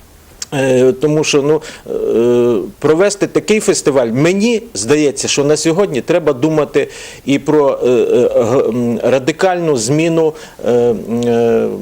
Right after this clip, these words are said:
підходу до організації фестивалю в плані фінансування, тобто відходу від, е, бюджетного нашого місцевого і на, е, м, створення, очевидно, якогось фонду, спеціального фонду, недержавного, якогось, д-,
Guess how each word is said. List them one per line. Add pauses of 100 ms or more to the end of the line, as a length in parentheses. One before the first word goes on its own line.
(640)
підходу
до
організації
фестивалю
в
плані
фінансування,
тобто
відходу
від,
е, (460)
бюджетного
нашого
місцевого
і (300)
на,
е, (920)
м,
створення,
очевидно,
якогось
фонду,
спеціального
фонду,
недержавного,
якогось,
д-,